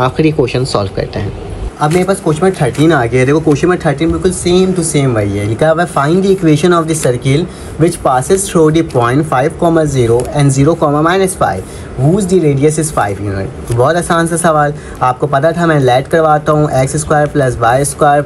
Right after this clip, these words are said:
plus क्या होता है मेरे पास, टू जी एक्स होता है प्लस टू एफ़ वाई होता है प्लस C equal to zero। ठीक है, इसको equation number one कहता हूँ। First आप क्या करोगे, five comma zero को इससे pass करवाओगे, फिर क्या करोगे बेटा, zero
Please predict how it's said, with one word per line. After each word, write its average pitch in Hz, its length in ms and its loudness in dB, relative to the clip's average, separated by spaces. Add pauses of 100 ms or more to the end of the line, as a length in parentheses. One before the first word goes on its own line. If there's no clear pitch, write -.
plus 127 260 0
क्या 147 140 2
होता 143 200 0
है 147 60 2
मेरे 143 220 2
पास, 165 300 0 (440)
टू 175 220 6
जी 139 260 2
एक्स 170 220 2
होता 156 220 2
है 151 260 2
प्लस 131 540 0
टू 151 300 4
एफ़ 110 300 -4
वाई 147 180 2
होता 151 300 2
है 143 160 0
प्लस 147 300 -2
C 160 160 2
equal - 260 0
to 113 140 2
zero। 123 300 0 (180)
ठीक 143 140 0
है, 120 120 -2 (300)
इसको 170 200 0
equation 156 360 0
number 135 240 2
one 113 260 -2
कहता 139 300 0
हूँ। 127 160 -2
First 170 280 -2
आप 170 140 -2
क्या 170 140 2
करोगे, 165 420 2
five 143 380 -2
comma 156 240 2
zero 131 340 2
को 170 280 2
इससे 143 300 -2 (100)
pass 117 220 -2
करवाओगे, 156 540 2 (380)
फिर 170 100 2
क्या 175 140 4
करोगे 165 300 0
बेटा, 160 240 4
zero 131 400 0